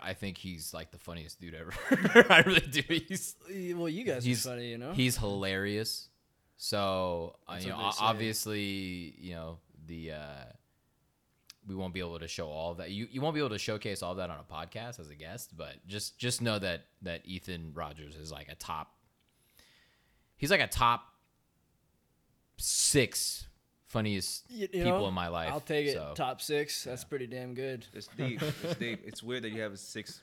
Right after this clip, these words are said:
Speaker 3: man on the list.
Speaker 1: Yep, I do.
Speaker 2: I don't
Speaker 1: But,
Speaker 2: think
Speaker 1: uh,
Speaker 2: it's weird,
Speaker 3: Is that
Speaker 2: Drew.
Speaker 3: 'cause basketball season's canceled?
Speaker 1: Yeah, yeah. So everything, everything, uh,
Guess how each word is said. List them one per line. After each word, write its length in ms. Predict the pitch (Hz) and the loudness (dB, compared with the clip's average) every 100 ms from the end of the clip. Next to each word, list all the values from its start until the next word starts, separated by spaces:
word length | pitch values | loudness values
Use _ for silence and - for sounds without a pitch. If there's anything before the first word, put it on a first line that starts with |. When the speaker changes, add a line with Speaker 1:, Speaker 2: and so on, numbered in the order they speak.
| - | -12
Speaker 3:
man 220 | 104 101 | -10 -8
on 160 | 95 95 | -8 -8
the 60 | |
list. 220 | 101 101 - | -10 -12 0
Speaker 1:
Yep, 280 | 113 123 - - _ - | 4 4 0 -20 _ 0
I 80 | 107 | 2
do. 280 | 110 110 92 - _ - | 6 4 2 -4 _ 2
Speaker 2:
I 120 | 170 | 6
don't 100 | 208 | 8
Speaker 1:
But, 60 | 180 | 6
Speaker 2:
think 120 | 160 | 2
Speaker 1:
uh, 20 | |
Speaker 2:
it's 100 | 147 | 0
weird, 160 | 143 143 | 0 2
Speaker 3:
Is 60 | 131 | 4
that 100 | 123 | 4
Speaker 2:
Drew. 80 | |
Speaker 3:
'cause 140 | 139 - | 4 4
basketball 340 | 120 127 135 | 2 2 -2
season's 280 | 123 135 131 | -6 -6 -6
canceled? 260 | 143 135 - | -6 0 6
Speaker 1:
Yeah, 200 | 151 143 160 | 6 6 0
yeah. 400 | 156 160 156 127 | 6 10 12 12
So 180 | 120 143 | 8 6
everything, 520 | 139 143 151 151 139 | 6 6 4 2 2
everything, 720 | 113 120 127 127 123 117 107 92 - | 0 2 0 2 0 0 -4 -8 -6
uh, 440 | 101 98 92 85 | -2 0 0 -2